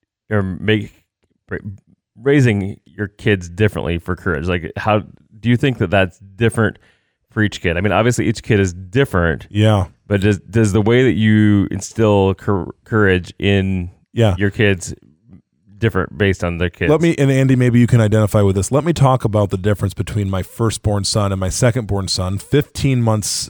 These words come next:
Speaker 2: uh, difference in the two of them. One of them, um, be, the eldest, rule f-, more of a rule follower, uh, tends to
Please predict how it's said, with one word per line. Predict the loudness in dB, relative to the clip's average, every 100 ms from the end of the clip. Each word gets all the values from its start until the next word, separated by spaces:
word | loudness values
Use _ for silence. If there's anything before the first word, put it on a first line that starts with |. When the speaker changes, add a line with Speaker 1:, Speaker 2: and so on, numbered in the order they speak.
| -8
Speaker 2:
uh, | -2 2 0
difference | 2 -2 0 -6 -6 -8
in | -6 -4
the | -6
two | 0 0
of | 0
them. | -2 -4 -4 -8 -20 -20 -20
One | -14 -12 -2 2 2
of | 2 -2
them, | -2 0 0 -2 -4 _ _ _ _ -2
um, | 2 4 2 -2 -8 -12 -2
be, | -2
the | 0 0 2
eldest, | 2 4 2 0 -4 -14 _ _ _ _
rule | -12 2 4 4
f-, | 0 -12 -12
more | -2 0
of | 2
a | 4
rule | 4 4
follower, | 2 0 2 0 0 -4 -8 _ _ _ _ _ _ _
uh, | 0 4 4 2 -2
tends | -2 0 2 -2 -4
to | -6 2 4 6 6 6 4